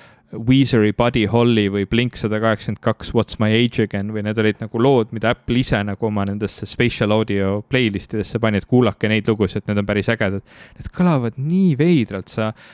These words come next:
vahel on laulja laulab nagu kõigest üle hästi valjusti, vahel pole teda üldse kuulda. Ma kuulasin mingit Ramonsi muusikat ja võib-olla see on ka nagu viga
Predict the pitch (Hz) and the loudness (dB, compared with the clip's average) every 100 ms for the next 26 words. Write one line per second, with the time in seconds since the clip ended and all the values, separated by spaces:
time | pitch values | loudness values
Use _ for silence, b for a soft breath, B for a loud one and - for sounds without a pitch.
0 | B - 160 170 117 107 107 117 175 165 | B -2 2 2 2 -2 -2 2 4 4
1 | 107 104 113 143 104 107 101 107 - 156 | 4 0 2 4 2 -2 -6 -4 0 0
2 | 165 104 - 131 120 107 - - 135 180 | 0 -2 -2 0 2 0 -4 -2 2 2
3 | 170 139 - 131 135 127 107 107 98 104 | 2 0 -2 -4 0 0 0 -4 -2 -2
4 | 131 - - - 147 135 104 107 107 B | -2 -2 -6 2 4 4 2 -2 -4 B
5 | B B - 110 147 135 120 113 110 - | B B -6 0 2 2 0 -2 -4 -2
6 | 107 113 139 156 - 101 110 117 104 - | 0 4 4 2 2 0 0 -2 -4 -6
7 | - 107 127 113 - 110 107 101 110 110 | -2 0 2 0 0 -2 -2 -4 -2 -2
8 | 131 | 0